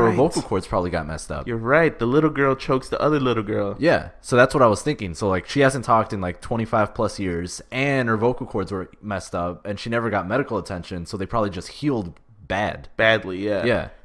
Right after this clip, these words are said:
Speaker 1: so that's
Speaker 2: And,
Speaker 1: probably
Speaker 2: uh,
Speaker 1: why she sounded so weird.
Speaker 2: Yeah, I mean, her English was pretty well for, like, an eight-year-old, like, "I just learned how to read" type of shit. Like,
Speaker 1: Yeah.
Speaker 2: I thought it was cool. Yeah, but no, but you're right, yeah. So she was choked out, and then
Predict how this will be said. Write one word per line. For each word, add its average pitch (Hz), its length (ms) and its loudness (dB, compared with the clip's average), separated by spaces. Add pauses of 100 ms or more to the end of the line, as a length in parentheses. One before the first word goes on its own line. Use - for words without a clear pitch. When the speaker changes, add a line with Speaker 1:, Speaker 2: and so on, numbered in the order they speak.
(120)
Speaker 1:
so 123 100 0
that's 113 160 6
Speaker 2:
And, 113 40 4
Speaker 1:
probably 107 200 8
Speaker 2:
uh, - 20 6
Speaker 1:
why 107 100 6
she 101 140 -4
sounded 113 420 2
so 95 140 -2
weird. 80 420 -6 (560)
Speaker 2:
Yeah, 107 440 2
I 120 80 2
mean, 120 160 0
her 131 120 0
English 160 380 0
was 113 80 -6
pretty 117 240 0
well 110 240 6
for, 107 160 0
like, 104 200 0
an - 100 -2
eight-year-old, 113 560 2
like, 107 260 2
"I 104 140 2
just 107 200 -4
learned 113 140 -4
how 110 80 2
to 104 100 2
read" 113 280 0
type 123 180 0
of 131 80 -10
shit. 127 260 -4
Like, 107 280 -4
Speaker 1:
Yeah. 107 320 2 (180)
Speaker 2:
I 110 60 -6
thought 131 100 4
it 113 40 4
was 104 100 -2
cool. - 200 -8
Yeah, 123 220 8
but 123 140 2
no, 160 160 10
but 131 100 6
you're 131 120 6
right, 139 200 6
yeah. 123 300 4
So 117 320 -2
she - 180 -8
was 143 140 -6
choked - 260 -2
out, 107 200 2
and 107 100 -4
then 104 160 -6